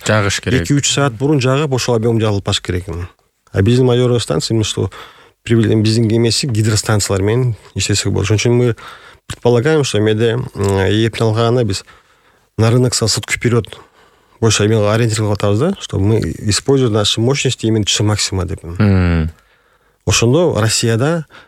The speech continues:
Speaker 2: чы максима Россияда мына караганда ба-, энергиянын баасы почти үч-төрт эсе кымбатыраак түшөт.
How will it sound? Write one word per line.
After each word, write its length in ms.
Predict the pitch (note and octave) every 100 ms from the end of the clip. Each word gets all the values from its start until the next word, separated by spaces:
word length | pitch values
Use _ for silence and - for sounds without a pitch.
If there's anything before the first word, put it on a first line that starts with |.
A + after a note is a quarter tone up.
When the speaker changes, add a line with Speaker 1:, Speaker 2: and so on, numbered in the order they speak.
| _
Speaker 2:
чы 200 | - -
максима 360 | B2 B2 A#2 A2
Россияда 380 | A#2+ - A#2
мына 220 | C#3+ A#2 A2
караганда 400 | A2 A2 B2+ A2+
ба-, 300 | G2 G#2+ G2+
энергиянын 420 | A2+ A#2 A2 G#2
баасы 440 | G#2+ A2+ C#3 B2+ - - _ _ _
почти 280 | A2 G#2+ -
үч-төрт 320 | G#2+ - A#2
эсе 300 | G#2 G2+ F#2 - -
кымбатыраак 440 | - G2+ A2 - G2
түшөт. 160 | -